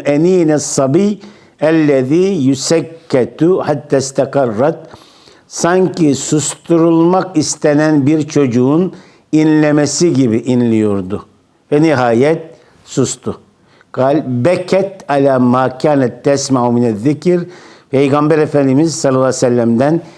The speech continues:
işittiği o hutbeler, vaazlardan mahrum olması sebebiyle ağladı. Bu hadiseyle ilgili şöyle bir olay anlatılır. Yıllar sonra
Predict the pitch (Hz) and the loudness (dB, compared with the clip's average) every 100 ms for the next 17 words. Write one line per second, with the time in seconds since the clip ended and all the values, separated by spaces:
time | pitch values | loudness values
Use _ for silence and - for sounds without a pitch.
0 | - _ 135 - 135 135 135 139 139 131 | -20 _ -6 -2 -4 -4 -2 0 0 0
1 | 131 135 123 127 120 127 131 120 117 127 | -2 -4 -2 0 2 2 0 0 2 0
2 | 117 98 135 127 104 - - _ - 131 | -2 -2 0 0 -2 -8 -20 _ -2 0
3 | 175 180 - - 117 135 147 143 156 214 | 0 -2 -10 -10 -2 0 2 2 2 2
4 | 196 143 139 135 127 117 120 - 135 123 | 0 0 0 2 0 -2 -4 -2 0 0
5 | 120 143 139 117 98 90 - - _ _ | 0 2 2 0 -2 -8 -14 -20 _ _
6 | _ _ _ _ _ _ _ _ - - | _ _ _ _ _ _ _ _ -20 -20
7 | - - 175 160 165 165 - 185 170 151 | -20 -4 0 2 2 2 2 2 2 2
8 | 143 131 135 170 - - _ _ _ _ | 2 2 2 0 -4 -14 _ _ _ _
9 | _ _ - 170 165 147 127 127 127 131 | _ _ -6 -2 2 2 0 0 0 2
10 | 117 113 101 120 139 147 - _ _ _ | 0 0 -2 -2 -4 -4 -12 _ _ _
11 | - - 143 160 160 180 175 139 131 110 | -20 -2 0 2 2 2 0 0 0 0
12 | 123 147 - | 0 -2 -6